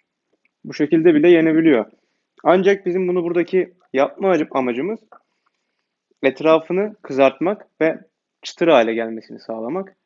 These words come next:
ve daha güzel bir aroma katmak için böyle bir işlem yapıyoruz. Octorossa sadece ızgara ve tava için uygun olan bir ürün. Eğer salata şeklinde tüketmek isterseniz ahtapot yağda söğüş ürünümüzü de web sitemizden inceleyebilir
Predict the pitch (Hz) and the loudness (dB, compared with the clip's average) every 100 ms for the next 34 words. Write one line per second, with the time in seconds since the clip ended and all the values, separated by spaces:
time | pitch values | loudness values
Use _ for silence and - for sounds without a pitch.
0 | - 151 147 160 139 135 131 143 139 127 | -6 2 4 4 4 0 0 -2 -2 -2
1 | 123 127 120 139 135 - 180 - _ - | -4 -6 -8 -8 -10 -12 -14 -14 _ 0
2 | 165 135 151 123 - 120 110 104 101 - | 4 6 6 2 0 -4 -4 -8 -12 -6
3 | 135 - 196 220 - 151 196 - - 180 | -6 4 4 4 4 2 2 -4 0 4
4 | 180 139 160 143 139 139 170 175 147 151 | 4 4 0 0 4 6 6 4 4 4
5 | 120 - 104 _ - 120 113 107 110 107 | 4 -2 -12 _ -4 -2 0 0 0 -2
6 | 107 101 95 _ _ _ _ - 139 190 | -6 -8 -12 _ _ _ _ -2 2 4
7 | 185 - - - 156 180 139 117 120 - | 2 -6 -16 0 2 2 -4 -4 -4 -4
8 | - 117 110 - - 156 - 120 151 - | -4 -4 -6 -10 2 2 2 -6 -6 -10
9 | _ _ _ _ _ _ 139 131 143 180 | _ _ _ _ _ _ -2 -2 -2 -2
10 | 175 151 151 151 147 143 - 123 113 107 | 2 4 4 2 -2 -4 -4 -6 -4 -6
11 | 107 151 - 151 - - 120 107 110 110 | -2 -2 2 0 0 -2 -2 -2 -4 -2
12 | 110 107 104 113 165 | -2 -2 -4 -4 -6